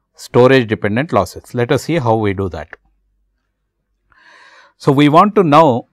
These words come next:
account for the evaporation and rewrite the continuity equation. This was the continuity equation,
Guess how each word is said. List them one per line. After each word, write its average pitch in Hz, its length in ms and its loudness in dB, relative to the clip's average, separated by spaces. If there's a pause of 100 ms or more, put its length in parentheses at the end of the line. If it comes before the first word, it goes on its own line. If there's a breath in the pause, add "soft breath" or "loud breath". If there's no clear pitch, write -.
(100)
account 160 420 -2
for 147 300 0
the 147 120 -4
evaporation 120 800 -4 (580)
and 117 280 -2
rewrite 170 440 2
the 160 80 0
continuity 120 540 -4
equation. 90 380 -12 (240)
This 143 300 0
was 160 140 6
the 156 80 0
continuity 143 500 -2
equation, 185 500 -4